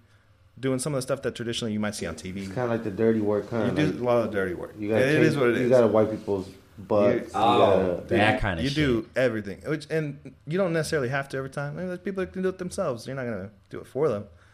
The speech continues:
Speaker 1: But, uh, if they're that sick, that might be a thing that happens, and that's the thing in nursing. I, I don't want any nurse to ever think that they're too big to help somebody. Um, it's not gonna be like Grey's Anatomy where, like, five doctors are ambulating your patient. That's never gonna happen.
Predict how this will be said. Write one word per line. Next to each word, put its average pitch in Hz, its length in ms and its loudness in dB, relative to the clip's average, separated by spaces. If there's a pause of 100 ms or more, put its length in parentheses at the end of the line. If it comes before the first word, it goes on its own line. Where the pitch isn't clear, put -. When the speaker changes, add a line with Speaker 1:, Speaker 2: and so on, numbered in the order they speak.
(440)
Speaker 1:
But, 117 340 2
uh, 107 300 2 (400)
if 165 140 -6
they're 156 180 2
that 107 240 -2
sick, - 340 -6
that 104 160 -2
might 101 180 -4
be 95 120 -4
a 90 60 -4
thing 98 280 -8
that 87 120 -8
happens, 147 340 -12
and 104 80 -8
that's 123 160 -4
the 127 60 -12
thing 151 180 -8
in 123 60 -6
nursing. 87 380 -12
I, 113 120 -4
I 101 180 0
don't 120 120 -2
want 127 220 -6
any 123 140 -4
nurse 117 220 -4
to 113 80 -6
ever 101 120 -8
think 107 240 -10
that - 120 -20
they're 101 120 -6
too 120 220 -8
big 117 440 -4
to 113 80 -12
help 113 200 -8
somebody. 92 380 -8 (760)
Um, 127 300 -2
it's 143 140 -4
not 160 80 2
gonna 135 120 0
be 120 80 0
like 98 120 -2
Grey's 110 200 0
Anatomy 104 340 0
where, 90 140 -4
like, 80 220 -10
five 107 220 -2
doctors 107 400 -4
are 92 40 -4
ambulating 92 460 -4
your 85 100 -10
patient. - 380 -8 (720)
That's 110 340 2
never 98 160 -2
gonna 85 140 -8
happen. - 280 -16